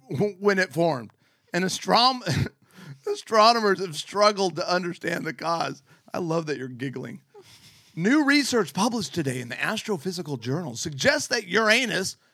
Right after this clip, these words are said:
got hit by a planet twice the size of Earth long ago. It gets so much better. This collision could have radically changed the planet, resulting in its telltale tilt <laughs> and making it relatively frigid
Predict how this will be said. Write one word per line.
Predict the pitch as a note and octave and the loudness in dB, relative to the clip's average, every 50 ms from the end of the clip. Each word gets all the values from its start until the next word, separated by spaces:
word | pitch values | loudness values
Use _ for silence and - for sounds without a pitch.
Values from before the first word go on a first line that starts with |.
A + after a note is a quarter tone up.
| _ _ _ _ - D#3 | _ _ _ _ -6 0
got | D3 G3 G3+ G3+ F3 | 2 4 4 4 4
hit | C#3+ - A3 C4 - - - | 4 6 6 6 4 4 2
by | - C3+ | 2 4
a | - - | 4 2
planet | C#3+ - - F3 G3+ G#3+ A3 G#3+ F3 D3+ D3+ - _ _ _ _ _ _ _ _ - | 2 -2 -2 0 0 2 2 2 0 -2 -6 -10 _ _ _ _ _ _ _ _ -12
twice | - - - G#3+ G#3+ A3 B3 - - - - _ - | -10 -4 0 4 4 4 4 2 -4 -10 -12 _ -6
the | F4+ F#4+ F4 | -6 -6 -6
size | - - - E3+ F3 F3 F3 G3+ | -6 -2 0 2 2 2 0 -4
of | G#3+ - - | -8 -10 -8
Earth | F#3 F3 F3+ F3 - | -6 -4 -4 -4 -2
long | E3 E3+ E3 | 0 0 0
ago. | D#3+ D3 D3+ C#3 | -2 -4 -6 -4
It | C#3 C#3 C3+ | -6 -6 -6
gets | - - F3 - - | -6 -8 -6 -6 -6
so | - D3 D3+ | -6 -6 -6
much | D3 D3 D3 - - | -6 -6 -8 -8 -6
better. | D3 C#3+ C#3 - - _ - - - - _ _ _ _ | -6 -6 -6 -8 -12 _ -20 -20 -20 -20 _ _ _ _
This | - E3+ A3 A3 - - | 2 4 4 4 2 -2
collision | - A#3+ A#3 A3 A3+ A3+ A3 F#3 F#3+ F#3 | -4 -2 2 4 4 4 2 0 -2 -2
could | D#3 F3+ F3+ | 0 0 2
have | F#3+ E3 C3+ | 2 0 0
radically | C#3 D#3 E3 F3 F#3+ G#3 A3+ B3 A3 - A#3 A3+ G3 | -2 -2 2 4 4 4 2 0 -4 -8 -8 -8 -6
changed | C#3 E3 G3+ G3 G3 G3+ F3+ D#3+ | -2 -2 0 0 0 -2 -4 -6
the | D#3 E3 | -8 -8
planet, | B2+ C#3+ E3+ F3 F3 F3 E3 D#3 | -6 -4 -2 -2 -2 -2 -4 -6
resulting | - C#3+ A#2 C#3 E3 F#3 F#3+ - F#3+ E3+ E3 | -6 -6 -2 -2 -2 -2 -2 -4 -4 -4 -4
in | D#3+ D3+ | -4 -6
its | C#3+ C3+ - - | -6 -6 -8 -12
telltale | _ - D#3+ E3+ G3+ A#3 C4 G#3 - F#3+ G3 G3 G3 F3 | _ -6 -2 -2 -2 -2 -4 -4 -4 -4 -4 -2 -4 -4
tilt | C#3+ B2+ - A3 A#3+ G3 - G#2+ - - - A3 C4+ A#3 _ | -4 -2 0 0 0 -2 -4 -8 -14 -18 -16 -16 -16 -16 _
<laughs> | - - _ _ _ - | -18 -18 _ _ _ -4
and | D3 E3+ E3 | -4 -4 -2
making | E3+ F3 G3 A3 - - A#3+ A#3+ | 0 -2 -2 -2 -4 -6 -4 -2
it | A#3+ A3+ - | -2 -2 -2
relatively | E3 D#3 D#3+ F3+ F#3+ F#3+ F3 - G3+ F3 D#3+ F3 G3 E3+ | -2 -2 -2 -2 -2 -4 -4 -6 -8 -8 -6 -6 -8 -8
frigid | C3+ - - - - G#3+ A3+ A3 D#3 C#3 C#3 B2 G#2+ G#2+ F#2 | -8 -14 -16 -10 -6 -4 -4 -2 -2 0 -2 -2 -2 -6 -14